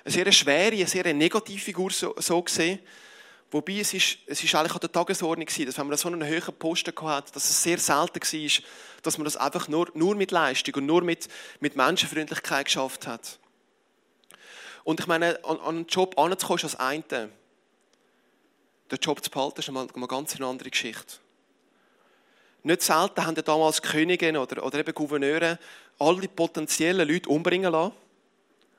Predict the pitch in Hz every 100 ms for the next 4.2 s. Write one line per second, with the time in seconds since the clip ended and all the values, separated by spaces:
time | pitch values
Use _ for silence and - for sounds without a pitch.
0 | - 147 202 - - 151 - - 139 196
1 | 202 165 - 160 156 - 151 175 - 185
2 | 170 - 190 196 - - 156 151 151 170
3 | 180 - 143 151 - 156 143 - 135 120
4 | 113 -